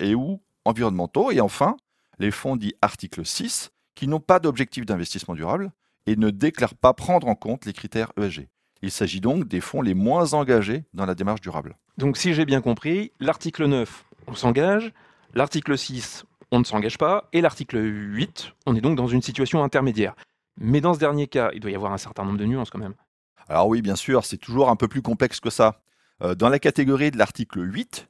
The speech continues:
Speaker 1: qui est donc très large sur le marché, une segmentation complémentaire a été créée pour bien distinguer les différentes approches. Et là, on retrouve trois catégories supplémentaires que nous avons identifiées, ainsi que d'autres acteurs du marché. Un premier niveau, dit article huit point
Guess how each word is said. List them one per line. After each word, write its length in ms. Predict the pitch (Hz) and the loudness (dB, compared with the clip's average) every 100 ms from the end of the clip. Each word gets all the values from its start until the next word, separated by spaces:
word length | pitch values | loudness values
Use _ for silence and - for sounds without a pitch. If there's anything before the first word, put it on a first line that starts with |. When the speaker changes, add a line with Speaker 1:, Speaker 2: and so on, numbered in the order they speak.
| _ | _
Speaker 1:
qui 120 | - | -10
est 40 | 180 | -8
donc 180 | 190 - | -8 -8
très 180 | - | 0
large 320 | 139 262 190 - | 4 4 0 -6
sur 120 | 107 | -2
le 80 | 101 | 0
marché, 440 | 98 - 220 254 _ _ | 0 0 -2 -4 _ _
une 140 | - 110 | -4 -2
segmentation 640 | - 131 127 131 - 135 | 0 0 2 2 0 -4
complémentaire 600 | 117 131 127 113 107 170 | -4 -2 0 2 2 2
a 60 | 156 | 2
été 200 | 113 107 | 0 -2
créée 240 | - 131 | -2 -4
pour 220 | 190 107 82 | -2 -6 -8
bien 400 | 87 131 185 185 | -8 -4 -2 -4
distinguer 520 | 123 135 127 117 143 | -6 -8 -4 -2 -2
les 100 | 110 | -2
différentes 460 | 110 - 123 131 | -6 -2 0 0
approches. 440 | 120 - 101 - - _ _ _ | -4 -2 -6 -6 -16 _ _ _
Et 80 | - | -2
là, 80 | 123 | 0
on 80 | 139 | 2
retrouve 320 | - - - | 0 -4 -10
trois 260 | - 156 190 | 0 2 2
catégories 500 | 156 - 127 123 147 | 0 -2 0 0 -2
supplémentaires 760 | 107 113 98 95 120 139 185 | -4 -4 -2 -2 0 2 0
que 80 | - | -2
nous 160 | 110 98 | -4 -2
avons 200 | 98 107 | -2 -2
identifiées, 640 | 98 87 90 - 139 185 - | -4 -8 -12 -4 -2 -2 -4
ainsi 280 | 85 78 - | -4 -4 -6
que 60 | 101 | 0
d'autres 360 | 120 139 110 | 2 2 2
acteurs 240 | 104 - 120 | 0 0 0
du 80 | |
marché. 300 | 107 - 82 - _ - | 0 -2 -8 -10 _ -6
Un 100 | 90 | -4
premier 260 | - 98 | 0 0
niveau, 400 | 120 151 151 180 | 2 2 2 2
dit 240 | 147 123 131 | 2 -2 -2
article 440 | - - 117 - 98 | -2 -2 -10 -8 -6
huit 420 | 95 120 - - _ _ | -6 -8 -10 -20 _ _
point 180 | - 123 | -8 -6